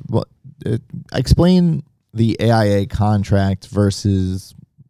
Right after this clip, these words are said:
a put together contract, when it makes sense to have an A I A, when it makes sense to have riders in an A I A. Just can you walk us through, like, a, a little process of that,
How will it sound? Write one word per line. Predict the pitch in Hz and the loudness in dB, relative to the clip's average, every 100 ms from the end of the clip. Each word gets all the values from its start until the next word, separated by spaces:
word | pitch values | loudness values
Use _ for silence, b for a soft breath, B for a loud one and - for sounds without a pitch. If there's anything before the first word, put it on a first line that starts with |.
| _ _ _ _ _ - | _ _ _ _ _ -14
a | 101 | 0
put | 120 | 0
together | - 90 95 98 | 2 -2 -2 0
contract, | - 98 92 92 92 87 - | 0 0 0 -2 -2 -4 -6
when | 85 101 | -2 -2
it | 73 | -2
makes | 90 - | -4 -4
sense | 95 90 | -6 -4
to | 98 | -4
have | 95 92 | -4 -2
an | 90 | -2
A | 90 | -4
I | 85 | -4
A, | 85 87 87 | -4 -4 -4
when | 85 87 | -4 -4
it | 87 | -4
makes | 85 - | -6 -6
sense | 90 - | -6 -6
to | 92 | -8
have | 113 | -6
riders | 87 87 87 90 90 | -6 -6 -4 -4 -4
in | |
an | 87 82 | -4 -4
A | 82 82 | -4 -6
I | 78 | -8
A. | 78 80 87 - _ _ _ _ _ _ _ _ - | -8 -8 -10 -12 _ _ _ _ _ _ _ _ -2
Just | 117 - - | -2 -2 -2
can | 120 | 2
you | 113 | 2
walk | 107 113 110 | 2 0 -2
us | - | -4
through, | 101 98 | -2 -2
like, | 90 | -2
a, | 92 87 120 - - - | -6 -8 -14 -14 -12 -6
a | 104 | -2
little | 104 98 | 0 -2
process | 87 101 98 - 92 | -2 -2 -2 -4 -6
of | 92 85 | -6 -8
that, | 87 87 87 | -6 -6 -6